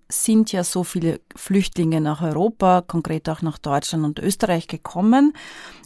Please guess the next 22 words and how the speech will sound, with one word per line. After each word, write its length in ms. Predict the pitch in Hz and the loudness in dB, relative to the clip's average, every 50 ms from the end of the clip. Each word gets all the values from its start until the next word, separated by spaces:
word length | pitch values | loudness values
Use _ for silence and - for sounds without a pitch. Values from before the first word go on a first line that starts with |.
| - - | 0 2
Und 140 | 208 196 - - | 2 2 4 6
irgendwann 920 | 233 247 254 240 240 226 202 - 180 175 160 156 165 180 196 196 185 - _ _ | 6 6 6 6 4 2 2 2 2 4 4 6 6 4 4 2 0 -4 _ _
wurde 400 | - 165 175 185 202 202 202 190 | -6 0 4 4 6 6 4 2
das 300 | 190 - 170 175 - - | 2 2 0 0 0 -2
eben 540 | - 160 156 - 160 160 156 151 - - - - _ | -4 -4 -4 -2 -4 -4 -4 -4 -4 -6 -8 -8 _
allen 480 | - 120 120 120 131 143 143 143 147 160 | -6 -4 0 0 2 2 2 0 0 -2
viel 340 | - - - - 147 135 - | -6 -6 -2 -2 -2 0 -2
zu 160 | - - - | -4 -4 -4
viel. 500 | - - - - - 76 - - - - - _ | -6 -8 -8 -8 -6 -6 -6 -8 -10 -12 -12 _
Also 200 | - 139 - 120 | -10 -8 -6 -6
Stichwort 640 | 147 - - - 156 - - - - 117 - - - | -8 -8 -6 -8 -8 -8 -6 -6 -6 -6 -6 -8 -14
Überlastung, 1000 | - 170 151 - 143 143 143 143 143 - - - - 151 143 151 151 - 107 - - | -14 -10 -6 -6 -2 0 0 0 0 0 -4 -6 -6 -6 -6 -4 -4 -4 -4 -6 -6
Überfremdung, 1000 | 139 - 147 156 - - - - 131 135 156 156 143 151 151 143 147 147 135 - | -6 -8 -8 -8 -8 -6 -4 -2 -2 0 0 -2 -2 -2 -2 -2 -2 -2 -2 -2
Integrationsobergrenze 2000 | - 131 143 - - 143 - - 131 - - - - 165 143 139 139 147 139 - - - - - 175 165 - 160 160 - - 95 92 95 - - - - 131 - | -4 -6 -6 -6 -8 -10 -8 -10 -10 -8 -8 -6 -4 -4 -2 -2 -2 -2 -2 -4 -4 -4 -4 -2 -2 -2 -2 -4 -6 -6 -6 -8 -6 -6 -6 -6 -6 -8 -6 -6
und 200 | - 139 - - | -6 -6 -6 -8
so 140 | - 151 127 | -8 -6 -2
weiter. 420 | - 120 175 202 - - 226 208 196 - - - - - - - | 2 2 2 2 4 4 4 4 2 0 -10 -14 -14 -14 -10 -4
Und 300 | - 190 180 165 - - | -2 0 0 0 0 2
deshalb 840 | 180 147 160 214 - - - - - - 139 143 156 160 160 156 - - - - | 2 4 4 4 2 2 0 0 -2 -2 0 2 2 2 0 -2 -6 -10 -10 -8
sind 380 | - - - 139 143 151 143 - | -6 -6 -4 -2 -2 -2 -4 -6
die 80 | - | -8
Rechtspopulisten 1120 | - 101 - 139 - - - - 139 - - - 147 135 - - - - - - 139 143 | -8 -8 -8 -8 -10 -10 -8 -8 -10 -8 -6 -6 -6 -6 -4 -4 -4 -4 -4 -4 -4 -4